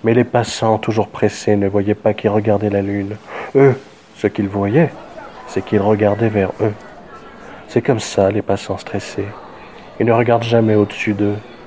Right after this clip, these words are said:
Enfin, bref, ce qu'il se passait, donc, c'est qu'il y avait des passants qui passaient devant un petit garçon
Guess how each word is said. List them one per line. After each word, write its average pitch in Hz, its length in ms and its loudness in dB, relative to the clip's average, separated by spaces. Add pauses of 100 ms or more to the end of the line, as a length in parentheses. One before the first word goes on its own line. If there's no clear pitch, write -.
(380)
Enfin, 110 300 0 (360)
bref, 107 420 0 (480)
ce - 160 -4
qu'il 120 160 0
se - 140 -2
passait, 104 500 -2 (260)
donc, 101 280 0 (560)
c'est - 160 -4
qu'il 120 180 -2
y 120 80 2
avait 113 400 2 (540)
des 117 80 0
passants 110 600 -4 (300)
qui 117 80 -4
passaient 110 640 -2
devant 110 320 0
un 107 80 -4
petit - 240 -6
garçon 110 480 0